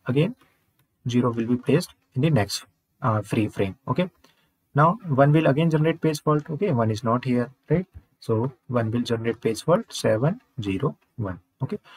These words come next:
so till this point, okay, everything is same in every of the other algorithm also. Now two, two came and two is actually not present in any of the frames.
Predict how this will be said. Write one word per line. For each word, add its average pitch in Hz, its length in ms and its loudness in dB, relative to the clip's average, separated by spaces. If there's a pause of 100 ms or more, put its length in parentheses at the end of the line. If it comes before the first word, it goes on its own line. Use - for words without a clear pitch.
(180)
so 165 380 0 (280)
till 185 180 0
this 185 160 0
point, 220 340 0 (220)
okay, 202 200 0
everything 156 420 2
is 151 120 2
same 113 320 0
in 135 360 2
every 135 340 4
of 120 160 4
the 175 140 0
other 127 240 2
algorithm 101 400 -6
also. - 360 -12 (640)
Now 202 260 2 (600)
two, 156 220 6 (720)
two 202 240 4
came 170 280 0 (460)
and 127 320 -2
two 202 240 0
is 156 220 2 (120)
actually 135 300 -2
not 131 380 2
present 117 420 -2
in 147 220 0
any 175 240 2
of 117 160 -2
the 147 80 2
frames. 98 560 -10